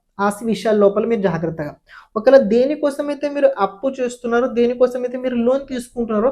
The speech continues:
ఆ డబ్బు కేవలం దానికోసమే వినియోగించండి. రెండో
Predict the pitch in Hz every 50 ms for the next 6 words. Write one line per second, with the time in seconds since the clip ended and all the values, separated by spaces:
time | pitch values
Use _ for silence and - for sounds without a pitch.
0 | - - _ _ _ - 214 208 202 190 185 185 180 185 240 240 - - 208 196
1 | 196 220 226 202 185 180 180 185 190 190 190 185 185 180 185 208 - - - -
2 | 190 180 185 190 180 160 151 156 147 139 - - 139 135 135 135 - _ _ _
3 | _ _ - 202 233 240 247 262